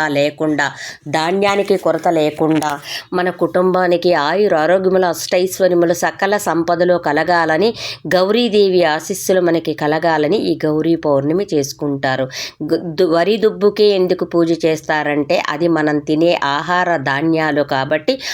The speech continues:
ఆ ఆహార ధాన్యాన్ని చక్కగా ఒక దుబ్బుని కొత్తగా ఇప్పుడు మొ-, ఉన్న పంటలో ఉన్న దుబ్బులను తెచ్చుకొని చక్కటి తోరణాలను కట్టుకొని అందరూ కలిపి సమూహంగా చేసుకుంటారు, లేకపోతే ఎవరి ఇళ్లలో వాళ్ళు చక్కగా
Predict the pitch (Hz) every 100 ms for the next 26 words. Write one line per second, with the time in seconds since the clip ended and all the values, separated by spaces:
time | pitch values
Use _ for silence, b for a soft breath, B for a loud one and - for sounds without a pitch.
0 | B - 156 147 160 196 196 196 165 160
1 | 156 160 151 151 147 151 139 - 190 190
2 | 175 156 151 143 147 143 180 165 160 143
3 | - 202 185 180 165 160 151 151 151 143
4 | B B B 185 180 170 165 156 160 165
5 | 185 180 175 165 156 151 143 170 185 170
6 | 165 143 - 185 240 220 170 - 202 202
7 | 165 151 156 147 190 196 180 170 156 147
8 | 135 135 - 185 294 320 B B B 156
9 | 175 208 214 202 175 170 180 - 131 151
10 | 165 185 190 196 202 202 196 196 214 208
11 | 208 247 269 202 185 190 196 208 165 165
12 | 165 156 151 156 160 226 196 160 143 151
13 | 139 143 170